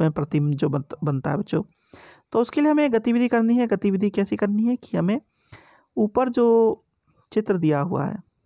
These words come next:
जैसा कि इसमें दर्शाया हुआ है, एक दर्पण के सामने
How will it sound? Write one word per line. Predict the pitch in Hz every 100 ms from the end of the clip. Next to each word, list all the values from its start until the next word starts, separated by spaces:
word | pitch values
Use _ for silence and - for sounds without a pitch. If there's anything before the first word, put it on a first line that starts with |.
| _ _ _ _ _ _ _ _ _ _ _ _ - _ _ _ -
जैसा | 214 175 170
कि |
इसमें | 170 180 170
दर्शाया | 170 190 208
हुआ | 226
है, | 240
एक | 240 180 - _ _ _ _ _ _ _ _ _ -
दर्पण | 165 196 220
के | 226 190
सामने | 156 156 156